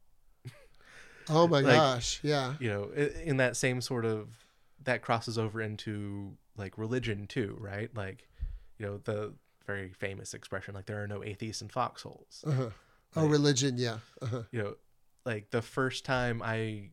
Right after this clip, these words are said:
Speaker 2: saw combat, we got back and everyone had to go see a chaplain. I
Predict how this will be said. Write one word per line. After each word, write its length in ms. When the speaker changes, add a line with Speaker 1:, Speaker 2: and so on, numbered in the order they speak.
Speaker 2:
saw 280
combat, 680
we 140
got 240
back 400
and 180
everyone 300
had 160
to 60
go 160
see 160
a 80
chaplain. 500
I 240